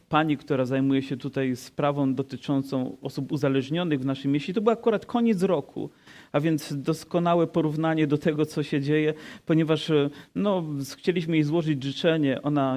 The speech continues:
była i lekarką, i osobą, która dysponowała, jakby zarządzała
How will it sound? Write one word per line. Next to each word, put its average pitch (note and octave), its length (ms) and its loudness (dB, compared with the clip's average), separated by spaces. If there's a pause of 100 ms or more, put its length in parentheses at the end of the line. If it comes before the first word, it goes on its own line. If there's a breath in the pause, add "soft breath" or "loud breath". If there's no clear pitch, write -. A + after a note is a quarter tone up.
była C3 180 -2
i D#3 100 0
lekarką, D#3+ 680 0
i C#3+ 80 2
osobą, C#3 400 0
która C#3 360 -2
dysponowała, C#3 920 0
jakby B2 300 -2
zarządzała C3+ 600 0